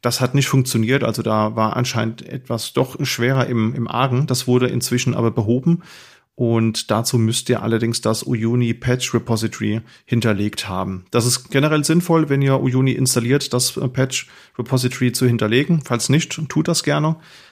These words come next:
Auch das haben wir in den Shownotes verlinkt. Kommen wir mal zu einem Highlight des Monats, Ubuntu zweiundzwanzig zehn, Felix. Worum geht's da so? Was, was können wir an neuen Features erwarten?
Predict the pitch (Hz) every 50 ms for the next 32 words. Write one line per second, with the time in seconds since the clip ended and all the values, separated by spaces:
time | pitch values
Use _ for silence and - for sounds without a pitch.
0 | _ _ - - 127 - - 117 113 - 113 110 110 120 104 104 110 107 113 110
1 | 110 - 127 - - 113 110 110 107 110 107 - - - - 117 104 90 90 -
2 | - - - - - _ _ _ _ _ _ _ _ _ _ _ _ _ _ _
3 | _ _ _ _ _ _ _ _ _ _ _ _ _ _ _ _ _ _ _ _
4 | _ _ _ _ _ _ _ _ _ - - 131 151 170 170 151 139 135 143 135
5 | - - 135 120 - - 127 135 135 113 - - - 147 156 156 123 113 - -
6 | 117 - - 117 110 120 113 107 104 107 - - - 139 127 135 143 156 151 139
7 | 131 - - 123 117 139 151 - - 127 131 131 131 120 - - 131 135 135 127
8 | 127 117 104 107 107 - - - - - - 123 127 131 135 135 131 135 135 131
9 | - 127 123 - - 120 107 104 107 101 104 104 113 123 127 - - - - 120
10 | 120 127 127 127 - - - 131 135 127 131 127 120 - 117 117 113 113 113 117
11 | 117 - 131 123 - 131 120 117 104 107 98 98 98 98 - - - 107 98